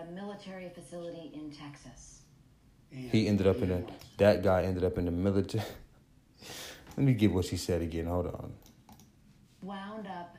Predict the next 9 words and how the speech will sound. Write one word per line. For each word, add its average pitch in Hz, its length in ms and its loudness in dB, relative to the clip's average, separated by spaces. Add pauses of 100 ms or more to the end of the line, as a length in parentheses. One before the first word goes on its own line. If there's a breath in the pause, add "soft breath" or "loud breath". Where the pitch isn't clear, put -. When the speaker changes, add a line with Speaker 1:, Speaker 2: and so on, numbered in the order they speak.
(100)
Speaker 1:
at 165 240 -10
a 170 60 -12
military 190 640 -10
facility 170 580 -12
in 151 180 -10
Texas. 143 720 -18 (500)
Speaker 3:
At 98 120 0
a 85 60 2
military 87 680 2